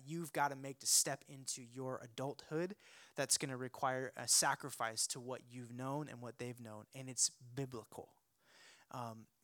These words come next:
it doesn't mean you ever, you don't ever listen to what they have to say or take their wisdom or their opinions or their thoughts, et cetera. But, but as you go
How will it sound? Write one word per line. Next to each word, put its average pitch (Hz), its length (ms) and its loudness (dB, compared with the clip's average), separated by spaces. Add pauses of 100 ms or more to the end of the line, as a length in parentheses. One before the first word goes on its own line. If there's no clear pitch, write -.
(560)
it 139 60 -8
doesn't 151 240 0
mean 143 120 -4
you 135 120 -2
ever, 131 360 -4 (400)
you 151 100 -8
don't 147 160 -2
ever 127 340 -6
listen 165 280 4
to 151 60 -4
what 147 120 -4
they 139 60 -2
have 135 140 -4
to - 80 -2
say 175 440 6
or 123 240 0
take - 240 -2
their 123 120 -4
wisdom 147 360 0
or 120 80 -8
their 110 160 -4
opinions 139 600 -6
or 117 120 -10
their 113 160 -10
thoughts, 120 380 -2
et - 120 -8
cetera. 127 360 -4 (420)
But, 139 180 -2 (100)
but 143 140 -4 (500)
as 147 200 -2
you 185 180 -4
go 180 320 6